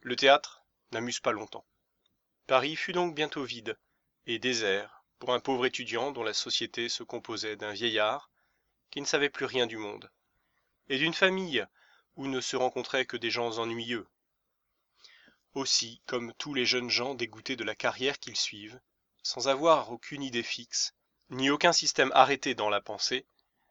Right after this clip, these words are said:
ai-je vagué pendant les journées entières à travers les rues, sur les quais, dans les musées et dans les jardins publics.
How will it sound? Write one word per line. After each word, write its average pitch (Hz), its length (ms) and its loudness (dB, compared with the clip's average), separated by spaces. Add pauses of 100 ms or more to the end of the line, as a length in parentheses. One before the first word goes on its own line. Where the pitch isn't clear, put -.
(120)
ai-je 151 400 6
vagué 127 540 6 (100)
pendant 123 340 0
les 117 120 0
journées 156 380 0
entières 135 600 -2 (500)
à 135 100 4
travers 147 320 0
les 123 140 0
rues, 101 220 -14 (400)
sur - 240 -2
les 120 120 4
quais, 101 280 -4 (300)
dans 127 80 2
les 127 80 6
musées 131 340 2
et 131 40 2
dans 120 100 0
les 110 100 -2
jardins 110 280 -2
publics. - 520 -14